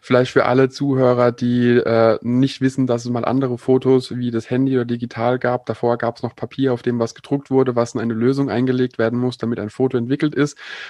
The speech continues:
Und die sechsunddreißig, äh, Filme oder zweiunddreißig Fotos in einem Film hat man sich tatsächlich sehr, sehr, sehr überlegen müssen, was man knipst. Also mal schnell zehn Fotos, um,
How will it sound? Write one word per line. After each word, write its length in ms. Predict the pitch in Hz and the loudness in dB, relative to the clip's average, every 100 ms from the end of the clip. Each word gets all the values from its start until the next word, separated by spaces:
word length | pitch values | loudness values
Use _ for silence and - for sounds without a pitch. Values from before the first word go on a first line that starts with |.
| - | -4
Und 220 | 127 120 | -2 0
die 40 | 117 | 0
sechsunddreißig, 1000 | 120 - 127 123 113 117 117 120 117 - | -2 -2 -8 -6 -2 -2 0 -4 -4 -4
äh, 180 | 117 110 | -4 -4
Filme 380 | - 139 139 | -2 0 2
oder 160 | 120 104 | 0 -2
zweiunddreißig 720 | - 113 135 135 120 127 127 | -2 -2 0 0 0 0 -4
Fotos 320 | - 135 135 127 | -6 -2 -2 -2
in 100 | 123 | -2
einem 120 | 117 | -4
Film 340 | - 131 127 | -2 -2 -2
hat 160 | 117 - | -4 -4
man 180 | 117 117 | -4 -2
sich 220 | 117 - | -4 -4
tatsächlich 640 | 117 - 120 - 123 - - - - | -10 -6 -6 -4 -6 -6 -16 -20 -18
sehr, 280 | - 127 123 | -2 2 2
sehr, 280 | 127 127 120 | 2 2 2
sehr 280 | - 117 110 | 2 2 2
überlegen 460 | 117 113 123 123 | 0 0 0 0
müssen, 260 | 120 113 107 | -2 -4 -6
was 200 | 117 - | -6 -4
man 160 | 101 | -8
knipst. 440 | - 107 101 - - | -4 -6 -6 -12 -12
Also 200 | 107 107 | -8 -4
mal 160 | 104 | -6
schnell 340 | - 120 117 117 | -6 -4 -4 -4
zehn 300 | - 117 117 | -6 -4 -2
Fotos, 420 | 135 135 143 - | 0 2 2 0
um, 340 | - 123 117 | -8 -4 -4